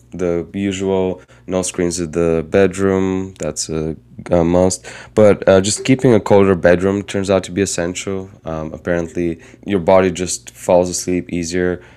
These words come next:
when it's cold. Um, and that's why, for example, if you take a hot shower, people think it's the warmth of the water that puts you asleep. It's actually the body trying to cool itself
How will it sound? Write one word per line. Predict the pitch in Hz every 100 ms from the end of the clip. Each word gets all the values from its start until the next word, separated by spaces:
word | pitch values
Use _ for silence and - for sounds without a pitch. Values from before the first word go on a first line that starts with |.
| _ -
when | 87 87
it's | 82
cold. | - - 82 87 95 113 _ _
Um, | 90 90 87
and | 95 92
that's | 90 -
why, | 98 95 92 -
for | -
example, | 90 92 90
if | 92 -
you |
take | - 87
a |
hot | 87 95 92
shower, | - - 90 90 90 85 - -
people | 87 87
think | 90 85 85 82 -
it's | 85 85 - - - - _ _ -
the | 90
warmth | 87 90 90 87 -
of | 85 78
the | 82
water | 82 85 90 90
that | 82 - -
puts | 82 -
you |
asleep. | 82 92 87
It's | 73 82
actually | 80 - 85 82 - -
the | -
body | 82 87 85
trying | - 87 82
to |
cool | - 98 87
itself | - 90 80 -